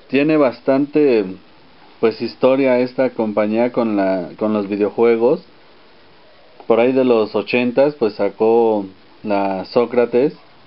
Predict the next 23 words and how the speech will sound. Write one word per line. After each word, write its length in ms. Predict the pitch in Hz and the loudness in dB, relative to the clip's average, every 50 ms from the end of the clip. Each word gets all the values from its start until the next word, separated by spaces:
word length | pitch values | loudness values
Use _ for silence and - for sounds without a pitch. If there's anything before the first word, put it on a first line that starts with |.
| - | -12
de 280 | - 101 92 92 90 87 | -8 -6 -4 -4 -4 -6
Vitech, 400 | 87 90 87 101 104 110 110 - | -8 -10 -6 -4 -4 -4 -4 -6
claro, 340 | - - 101 104 110 135 147 - - - | -8 -4 -2 -2 -2 -2 -4 -8 -16 -18
no 60 | 107 | -18
estamos 320 | 98 - 107 101 101 98 107 | -10 -8 -6 -6 -4 -4 -4
hablando. 460 | 95 95 104 104 110 110 127 160 160 - - - - - - - - - - - - - - - - - - - | -2 -2 -2 -2 0 0 -2 -2 -4 -8 -20 -20 -20 -20 -20 -20 -20 -20 -20 -20 -20 -20 -20 -20 -20 -14 -4 0
Y 200 | 165 170 175 180 | 2 4 4 4
bueno, 340 | 165 170 175 170 165 160 | 4 2 2 2 2 2
pues, 240 | 143 151 143 139 135 | 2 2 0 2 2
de 380 | 143 147 151 156 151 156 165 165 | 2 4 4 4 4 4 2 2
esta 220 | 165 - 180 180 | 2 0 0 0
consola 480 | 185 190 190 180 185 180 180 175 170 170 | 0 0 0 0 0 2 2 4 4 2
hay, 260 | 170 170 165 160 - - | 2 2 0 -2 -2 -2
hay, 360 | 127 127 135 139 139 135 - - - | 0 2 2 2 0 -2 -4 -2 -2
hay 120 | 131 147 | 0 0
muchísimos 600 | 156 156 147 - 170 170 160 180 156 139 123 113 | 2 0 -2 -2 -4 -4 -2 -2 0 0 0 -2
modelos. 640 | 113 110 107 113 120 131 143 143 143 147 139 135 - | -2 0 2 2 2 2 2 2 2 0 0 -2 -2
Hay 200 | 123 120 120 120 | -2 -2 -2 -2
Bismile 800 | 113 120 120 117 113 117 117 117 117 117 113 110 104 101 95 92 92 - - | -2 -2 -4 -2 -2 -2 0 0 0 0 -2 -2 -4 -6 -8 -10 -14 -4 0
Pocket, 380 | 127 131 131 - - 135 139 - - - - - - - - - - - - - - - - - - | 0 0 0 0 -2 -4 -4 -6 -8 -20 -20 -20 -20 -20 -20 -20 -20 -20 -20 -20 -20 -20 -20 -8 -4
que 300 | - 110 110 110 113 113 | 0 2 2 2 2 0
es 80 | 110 - - - - - - - - - | -2 -6 -14 -20 -20 -20 -20 -20 -20 -14
una 800 | 117 - 113 120 120 123 120 117 110 104 101 101 101 98 101 | -6 -4 -2 0 2 2 2 2 0 0 0 0 -2 -4 -6